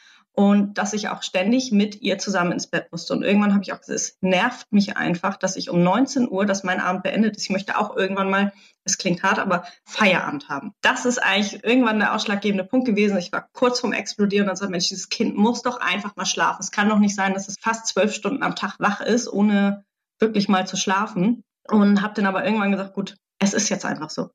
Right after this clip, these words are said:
Ich muss das jetzt akzeptieren. Es wird sich auch irgendwann ändern, ob du es glaubst oder nicht. Aber sobald einfach diese Last von mir gefallen ist, dass ich das nicht erzwingen kann, dass es nicht notwendig ist, dass es nicht anders geht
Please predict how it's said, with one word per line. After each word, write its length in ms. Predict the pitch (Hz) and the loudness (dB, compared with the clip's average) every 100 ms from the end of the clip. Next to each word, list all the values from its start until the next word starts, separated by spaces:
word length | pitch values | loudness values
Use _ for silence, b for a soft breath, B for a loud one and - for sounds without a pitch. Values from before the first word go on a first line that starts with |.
| - | -10
Ich 120 | - | 2
muss 220 | 208 262 | 4 4
das 200 | 254 247 | 2 -2
jetzt 160 | 226 208 | -2 -4
akzeptieren. 280 | 220 - 196 | -6 -2 0
Es 140 | 233 | 0
wird 160 | 277 285 | -2 -2
sich 180 | 254 262 | -2 -2
auch 100 | - | 0
irgendwann 320 | 233 220 220 | -2 0 0
ändern, 520 | 247 208 180 254 202 | 2 2 2 0 -2
ob 120 | 208 | -4
du 60 | 208 | -6
es 80 | 202 | -2
glaubst 320 | 196 196 - | 0 -2 -4
oder 140 | 190 | -2
nicht. 240 | 185 202 190 | 0 0 0
Aber 300 | 185 185 - | -2 -2 -4
sobald 500 | 208 208 226 285 285 - - | 0 2 2 2 -4 -10 -2
einfach 300 | 226 247 214 | 0 0 0
diese 200 | 208 214 | 2 4
Last 220 | 233 - | 2 0
von 140 | 233 | 0
mir 80 | 226 | 0
gefallen 480 | 220 214 - 220 214 | 0 -2 -2 -2 0
ist, 140 | 208 | 0
dass 180 | 202 220 | -2 -4
ich 100 | 220 | -4
das 200 | 208 202 | -2 0
nicht 180 | 233 - | 0 -2
erzwingen 480 | 214 - 226 220 202 | -6 0 2 2 0
kann, 240 | 220 220 | 0 0
dass 140 | 202 | 0
es 160 | 202 202 | -2 0
nicht 180 | 240 - | 0 2
notwendig 440 | 233 226 214 214 | 0 2 2 2
ist, 220 | - - | 0 -4
dass 140 | - - | -6 -8
es 120 | - | 0
nicht 220 | 240 247 | 0 0
anders 280 | 220 208 202 | 0 0 2
geht 360 | 214 208 220 | 2 2 0